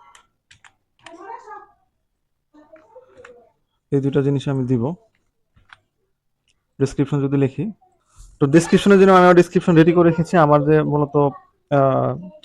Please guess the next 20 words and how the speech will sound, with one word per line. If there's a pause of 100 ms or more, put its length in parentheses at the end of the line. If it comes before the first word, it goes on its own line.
(560)
যে
আমার (280)
সিভি
আছে
সেখানে
যে
ডেসক্রিপশনটা
সেটাই
আমি
দিব। (920)
তো
চেষ্টা
করবেন
ডেসক্রিপশনে
মূলত (240)
যে (200)
স্ট্রং (440)
ওয়ার্ডগুলো
ইউজ
করতে,